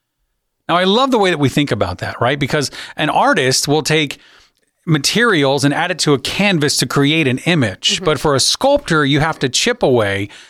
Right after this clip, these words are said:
Speaker 1: sand away, polish away all those layers that don't need to be there anymore. And so for Michelangelo, it wasn't a story of creation. It was more about discovery.
Speaker 2: <laughs>
Speaker 1: And I think about that even in our own life.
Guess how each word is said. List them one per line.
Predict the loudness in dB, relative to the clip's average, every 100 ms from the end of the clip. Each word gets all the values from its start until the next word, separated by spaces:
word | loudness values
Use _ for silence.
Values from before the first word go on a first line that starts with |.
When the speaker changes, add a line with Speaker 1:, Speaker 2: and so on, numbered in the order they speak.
| _
Speaker 1:
sand | -2 0 2 2
away, | 2 2 0
polish | 0 0 2 0
away | 2 2
all | 2 2
those | 4 2 2
layers | 2 2 2
that | 0 0
don't | -2 0
need | -2 -2
to | -4
be | 0 0
there | 0 -2
anymore. | -4 -6 -8 -10 -14 _ _ _ _ _ _ _
And | -4 0
so | 0
for | 0 -2 -4
Michelangelo, | -6 -4 -2 0 2 2 2 2
it | 2 2
wasn't | 2 2
a | 0
story | 0 2 2 2 2
of | 0 -2
creation. | 0 0 2 2 2 2 2
It | 2
was | 2 2
more | 4 2
about | 2 0 -2 -4
discovery. | -2 -2 -2 0 -2 -4 -10 -4
Speaker 2:
<laughs> | -4 -4 -14 _ _ _ _ _ _ _ -6
Speaker 1:
And | -2
I | 0
think | 0
about | 2 0 0
that | -2
even | 0 0 2
in | 2
our | 4
own | 4
life. | 4 2 0 -4 -14